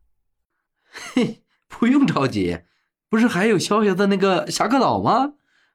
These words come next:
那里赚钱还是比较容易的。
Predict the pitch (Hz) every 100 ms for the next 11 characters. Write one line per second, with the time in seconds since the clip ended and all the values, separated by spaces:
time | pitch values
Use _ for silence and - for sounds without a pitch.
0 | - 165 185 156 147 143 170 156 123 120
1 | 117 139 113 - _ 104 151 190 160 131
2 | 127 143 170 160 147 175 226 254 233 196
3 | 196 185 156 82 -